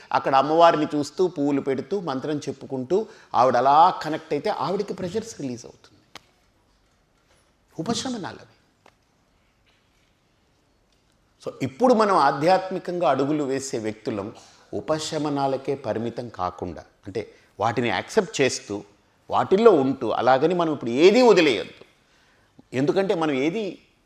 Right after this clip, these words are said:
వదిలేయాల్సిన పని లేదు, ఎందుకంటే ఏది మనల్ని వదలలేదు ఇంకా.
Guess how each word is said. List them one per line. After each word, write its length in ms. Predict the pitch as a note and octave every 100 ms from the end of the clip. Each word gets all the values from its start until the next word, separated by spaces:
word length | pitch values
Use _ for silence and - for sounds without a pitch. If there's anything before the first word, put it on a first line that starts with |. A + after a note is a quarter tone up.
| A2
వదిలేయాల్సిన 540 | A#2+ F#3 G#3+ G3+ C#3+
పని 280 | - C#3+ F3+
లేదు, 180 | E3+ B2+
ఎందుకంటే 360 | C3 C#3 E3
ఏది 260 | C#3 D#3+ F3+
మనల్ని 300 | G#3 G3+ F3+
వదలలేదు 400 | D3 F3 F3+ C#3+
ఇంకా. 280 | B2 B2+